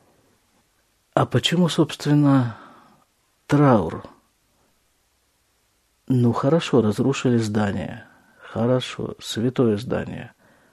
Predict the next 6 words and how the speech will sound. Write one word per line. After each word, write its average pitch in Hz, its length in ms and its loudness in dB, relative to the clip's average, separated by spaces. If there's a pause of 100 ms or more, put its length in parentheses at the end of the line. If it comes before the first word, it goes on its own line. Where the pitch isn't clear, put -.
(400)
Ну 120 260 2
и 107 360 -2 (920)
почему 120 300 -4
такой 127 240 0
глубокий 131 360 2
траур? 127 440 0